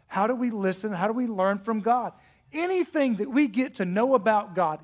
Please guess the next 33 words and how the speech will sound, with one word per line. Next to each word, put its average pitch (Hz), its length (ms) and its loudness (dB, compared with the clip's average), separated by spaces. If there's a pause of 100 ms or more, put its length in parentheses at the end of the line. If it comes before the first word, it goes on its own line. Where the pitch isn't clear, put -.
anything, 269 580 -2 (260)
is 202 140 4
because 185 560 -2
he 262 140 4
is 160 140 -4
gracious 196 580 0
enough 151 300 -6 (280)
to 220 120 -2
reveal 170 580 -2
who 185 180 -4
he 180 260 -6
is 139 260 -14 (240)
unto 165 200 -2
us. 151 440 -10 (1800)
A-, 269 220 -4
anything, 277 500 -2
you 214 80 2
know, 190 180 0
f-, 202 240 -12
for 277 100 0
us 285 140 -2
to 254 100 0
know 247 160 2
about, 220 280 2
for 254 120 2
us 262 100 0
to 240 80 0
have 220 140 0
Holy 240 260 0
Scriptures, - 640 -6
for 240 80 -2
us 233 120 -2
to 180 100 -10